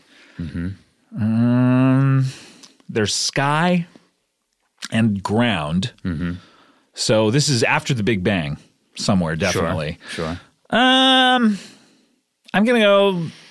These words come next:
Speaker 2: probably thirty-three A D, around when Christ was crucified.
Speaker 1: Yep.
Speaker 2: Cool. Cool shit. Anyway,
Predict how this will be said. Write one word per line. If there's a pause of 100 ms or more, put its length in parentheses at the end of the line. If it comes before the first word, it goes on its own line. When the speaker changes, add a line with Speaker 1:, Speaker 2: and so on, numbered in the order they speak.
(140)
Speaker 2:
probably (1900)
thirty-three
A
D,
around
when
Christ
was
crucified. (280)
Speaker 1:
Yep. (1600)
Speaker 2:
Cool. (1900)
Cool
shit. (120)
Anyway,